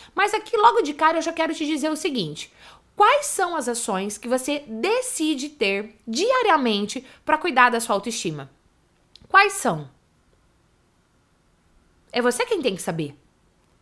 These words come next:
Quais são? Não adianta falar assim, "Ah, a partir de hoje, eu vou olhar no espelho e eu vou falar, 'Eu sou linda, eu sou poderosa.'" Isso ajuda? Ajuda, mas resolve a vida? Não.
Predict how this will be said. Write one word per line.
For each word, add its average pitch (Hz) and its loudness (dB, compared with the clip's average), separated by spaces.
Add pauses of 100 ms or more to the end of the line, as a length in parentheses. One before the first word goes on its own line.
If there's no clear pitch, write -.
(800)
Quais 370 4
são? 156 -2 (120)
Não 320 2
adianta 359 4
falar 339 4
assim, 196 -6
"Ah, 285 -4 (200)
a - -20
partir 285 -6
de 202 -4
hoje, 233 4 (260)
eu 262 -2
vou 311 2
olhar 320 0
no 285 -4
espelho 220 2 (240)
e 262 2
eu 269 2
vou 320 2
falar, 254 2 (140)
'Eu 302 -2
sou 294 0
linda, 269 0
eu 262 -2
sou 330 -8
poderosa.'" 302 2
Isso 403 0
ajuda? 262 4
Ajuda, 403 4
mas 330 -2
resolve 320 4
a 277 2
vida? 440 2
Não. 466 -2